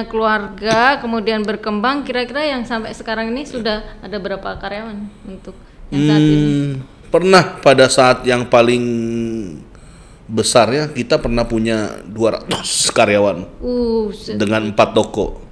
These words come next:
Speaker 1: Oh, oke, oke, oke.
Speaker 2: Tapi, eh, zaman udah berubah ya.
Speaker 1: Iya,
Speaker 2: Ya,
Speaker 1: betul.
Speaker 2: cost tinggi.
Speaker 1: Iya,
Speaker 2: Sekarang
Speaker 1: apalagi
Speaker 2: kita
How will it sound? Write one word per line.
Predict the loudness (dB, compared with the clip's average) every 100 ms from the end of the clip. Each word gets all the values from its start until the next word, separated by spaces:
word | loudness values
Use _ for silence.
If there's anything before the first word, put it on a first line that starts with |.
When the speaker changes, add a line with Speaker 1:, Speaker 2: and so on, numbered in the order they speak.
| -14
Speaker 1:
Oh, | -10 -10 -8 -10
oke, | -14 -16
oke, | -18 -18
oke. | -8
Speaker 2:
Tapi, | -2 0 4 4 4 0
eh, | 0 2 4 4 4 4 2 2 0 -2 -4 -4
zaman | 0 0 0 -2
udah | -2
berubah | -4 -4 -4 -4
ya. | -4 -6 -8
Speaker 1:
Iya, | -10 -12 -14 -16
Speaker 2:
Ya, | -10 -8 -6
Speaker 1:
betul. | -4 0
Speaker 2:
cost | 0 -2
tinggi. | -4 -4 -4 -6 -6 -18 -16
Speaker 1:
Iya, | -12 -12 -10 -12 -12 -16 -20 -18
Speaker 2:
Sekarang | -8 -2 0 2
Speaker 1:
apalagi | 2
Speaker 2:
kita | 6 8